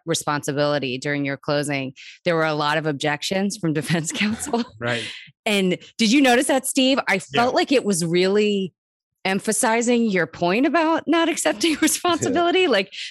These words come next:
Speaker 1: the timing was not great. And I'm wondering if that's how it, um, in your view, if that's how it kinda came across in real
Speaker 3: Yeah.
Speaker 1: life, because that's how it came across reading it.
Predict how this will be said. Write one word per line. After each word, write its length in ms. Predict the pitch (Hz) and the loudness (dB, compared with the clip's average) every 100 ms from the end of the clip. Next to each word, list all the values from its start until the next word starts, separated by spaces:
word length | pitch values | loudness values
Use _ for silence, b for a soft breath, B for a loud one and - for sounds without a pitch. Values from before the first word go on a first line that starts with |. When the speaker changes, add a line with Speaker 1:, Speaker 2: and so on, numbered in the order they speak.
| - | -8
Speaker 1:
the 60 | |
timing 460 | 190 214 220 262 285 | -4 -2 0 2 2
was 200 | 226 175 | 2 0
not 280 | 180 196 196 | 0 0 -2
great. 360 | 185 196 254 262 | 0 2 2 0
And 140 | 190 | 0
I'm 140 | 180 | 0
wondering 260 | 185 202 196 | 0 0 0
if 80 | 180 | 0
that's 240 | 175 165 | -2 -2
how 160 | 175 170 | -2 0
it, 180 | 160 - _ b b b _ _ | 0 -2 _ b b b _ _
um, 360 | 175 165 156 151 - _ - | -4 -2 -2 -4 -8 _ -4
in 160 | 190 | 0
your 160 | 190 196 | 0 2
view, 180 | 180 175 | 2 0
if 100 | 160 | 2
that's 260 | 170 165 | 0 0
how 140 | 165 156 | -2 -2
it 80 | 151 | -2
kinda 180 | 165 147 | -4 -4
came 220 | 160 151 | -4 -4
across 580 | - 160 147 143 - - _ _ | -2 -2 -2 -4 -8 -10 _ _
in 120 | 170 165 | -4 0
real 160 | 170 | 0
Speaker 3:
Yeah. 60 | 165 | 2
Speaker 1:
life, 260 | 170 - 185 | 0 0 -4
because 280 | 160 165 - | -8 -8 -4
that's 200 | 190 220 | -2 2
how 120 | 269 | 2
it 60 | |
came 180 | 240 254 | 2 0
across 320 | 208 202 175 | 0 0 -2
reading 300 | 156 160 143 | -2 -2 -2
it. 160 | 107 - | -6 -12